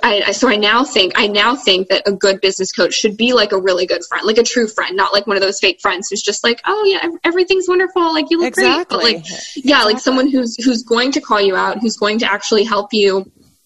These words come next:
Speaker 1: you know, move toward, move toward your goals because, you know, kind of <laughs> like we were talking about in the very beginning, as, especially as marketers, like, we can get so distracted by all
Speaker 2: Oh.
Speaker 1: these, like, different strategies and stuff like that. And so,
Speaker 2: Yes, definitely.
Speaker 1: you know, there are times where I,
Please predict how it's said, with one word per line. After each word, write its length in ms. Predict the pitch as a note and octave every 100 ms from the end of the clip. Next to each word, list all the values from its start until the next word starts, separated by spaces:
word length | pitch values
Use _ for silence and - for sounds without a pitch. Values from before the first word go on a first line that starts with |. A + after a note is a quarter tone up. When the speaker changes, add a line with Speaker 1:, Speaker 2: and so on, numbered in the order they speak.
| - -
Speaker 1:
you 80 | B3+
know, 100 | G#3+
move 240 | A3+ A#3
toward, 340 | - G#3+ G#3+ - - B3
move 220 | C4 C4
toward 160 | C4+
your 80 | A#3
goals 520 | A3+ A3 C#4 A#3 G3
because, 520 | - G#3+ A#3 G3+ G3+ G#3+
you 80 |
know, 40 | G3
kind 140 | G#3 G#3+
of 100 | -
<laughs> 0 |
like 180 | C4+ C4+
we 60 |
were 100 | C#4
talking 280 | C#4 C#4 C#4
about 100 | B3+
in 60 | C4+
the 80 |
very 180 | B3+ B3
beginning, 380 | A#3+ A#3+ C#4 B3
as, 240 | - A#3 -
especially 400 | B3 - A3 A3
as 140 | C4 C4
marketers, 440 | C4 C#4+ A3+ A3
like, 160 | A3 G3 - - C4+
we 220 | G#3 B3
can 160 | D4 B3
get 240 | G#3+ G#3
so 240 | - G#3+
distracted 680 | G3+ G#3 G#3+ - - F3 A3
by 260 | G3 F#3 F#3
all 220 | G3 F#3
Speaker 2:
Oh. 80 | F#3
Speaker 1:
these, 420 | F3+ F3+ F3+ F#3
like, 240 | G3 F3+ -
different 400 | G3+ - F3+ F3
strategies 480 | - E3 G#3 G#3+ A#3
and 100 | B3+
stuff 180 | C4 B3
like 200 | C#4+ C#4
that. 220 | E4 D#4+ A#3+
And 160 | A3
so, 340 | - G#3+ G3+ G3
Speaker 2:
Yes, 160 | E3+
definitely. 200 | - D#3+
Speaker 1:
you 80 | A#3+
know, 60 | B3+
there 160 | B3
are 160 | B3+ C4
times 420 | C4+ E4 A4 A#3
where 320 | A3 G#3+ G#3+ -
I, 560 | G3+ G#3+ C4 C4+ C4+